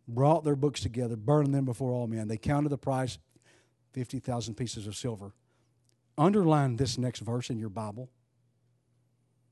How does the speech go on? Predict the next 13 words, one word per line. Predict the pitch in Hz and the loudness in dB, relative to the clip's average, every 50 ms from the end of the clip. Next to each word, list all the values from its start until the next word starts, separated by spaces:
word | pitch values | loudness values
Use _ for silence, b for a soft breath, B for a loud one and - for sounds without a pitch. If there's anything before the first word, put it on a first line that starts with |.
| _ _ _ _ _ _ _ _ _ _ _ _ _ b b b b b | _ _ _ _ _ _ _ _ _ _ _ _ _ b b b b b
If | 131 120 104 - | -8 -8 -6 -6
you | 120 120 113 | -6 -4 -4
have | 131 131 - - | -4 -4 -6 -8
to | 123 110 - _ _ _ _ - | -10 -12 -12 _ _ _ _ -6
highlight | 92 127 123 123 127 135 127 | -4 -2 -2 -2 -2 -4 -4
it | 120 123 | -6 -8
on | 123 123 | -8 -8
your | 123 120 117 107 - _ _ _ _ - - _ _ | -8 -10 -10 -12 -16 _ _ _ _ -20 -20 _ _
screen, | - - - 131 127 120 113 107 | -20 -14 -10 -8 -8 -8 -8 -6
whatever. | 113 139 135 123 113 98 113 113 - _ _ _ _ _ _ _ _ _ _ _ _ _ _ | -6 -4 -4 -4 -4 -6 -6 -8 -10 _ _ _ _ _ _ _ _ _ _ _ _ _ _
Verse, | - 139 139 - | -4 -4 -4 -4
"So | - - - 165 147 123 | -4 -2 0 2 2 2
mightily | 113 113 131 139 151 160 160 143 135 123 117 110 104 101 98 | 0 0 0 0 2 2 0 0 -2 -4 -4 -6 -8 -12 -16